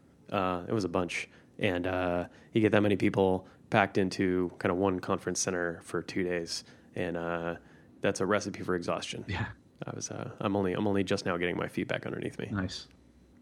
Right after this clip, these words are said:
Speaker 1: So, uh, anyway, what's new with you?
Speaker 2: Yeah. So, uh, Lauren turned, uh, sweet sixteen a couple weeks ago.
Speaker 1: Oh,
Speaker 2: Yeah.
Speaker 1: how nice.
Speaker 2: Yeah. So imagine, uh, sixteen-year-old,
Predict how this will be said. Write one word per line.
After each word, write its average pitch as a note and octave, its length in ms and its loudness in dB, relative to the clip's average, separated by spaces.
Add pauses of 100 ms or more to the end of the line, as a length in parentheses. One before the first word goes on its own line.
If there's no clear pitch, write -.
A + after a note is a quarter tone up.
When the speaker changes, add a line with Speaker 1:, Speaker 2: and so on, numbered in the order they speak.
(140)
Speaker 1:
So, B2+ 160 8
uh, A2 120 8
anyway, A2 300 8 (120)
what's A2+ 220 2
new C3+ 80 6
with A#2 100 2
you? B2+ 140 4 (100)
Speaker 2:
Yeah. D3+ 260 2
So, B2+ 380 6
uh, G#2+ 360 6 (500)
Lauren B2+ 580 4
turned, A#2 400 4
uh, G2+ 180 6
sweet A#2 280 0
sixteen B2 580 0 (160)
a - 40 -10
couple A#2 200 2
weeks A2+ 220 4
ago. B2 240 2 (960)
Speaker 1:
Oh, G#2 500 2
Speaker 2:
Yeah. A#2+ 160 0 (220)
Speaker 1:
how F#3+ 120 4
nice. F#3 200 6
Speaker 2:
Yeah. D#3 280 2
So C#3 320 6 (240)
imagine, B2 640 6
uh, A2 320 4 (400)
sixteen-year-old, B2+ 1120 4